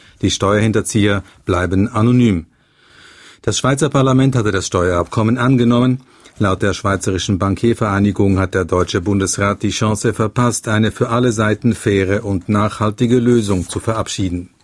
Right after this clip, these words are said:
Ein Asylverfahren soll künftig höchstens hundert Tage dauern, vom Moment der Einreise eines Asylsuchenden gerechnet. Das schlägt eine Arbeitsgruppe von Bund und Kantonen vor.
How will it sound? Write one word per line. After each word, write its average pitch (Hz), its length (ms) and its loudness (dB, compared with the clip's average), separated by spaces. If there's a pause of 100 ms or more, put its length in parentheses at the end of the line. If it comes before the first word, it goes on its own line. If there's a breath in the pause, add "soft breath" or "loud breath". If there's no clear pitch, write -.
(1800 soft breath)
Ein 131 140 2
Asylverfahren 139 680 2
soll 110 180 0
künftig 113 440 -2
höchstens 123 500 0
hundert 139 300 2
Tage 135 300 2
dauern, 87 420 -2
vom 95 220 -4
Moment 101 420 0
der 117 140 -4
Einreise 117 500 2
eines 101 220 -2
Asylsuchenden 101 920 0
gerechnet. 92 600 -2 (680 loud breath)
Das 98 180 -2
schlägt 113 300 0
eine 120 140 0
Arbeitsgruppe 120 640 0
von 117 240 0
Bund 95 280 0
und 113 180 0
Kantonen 123 540 2
vor. 95 320 -2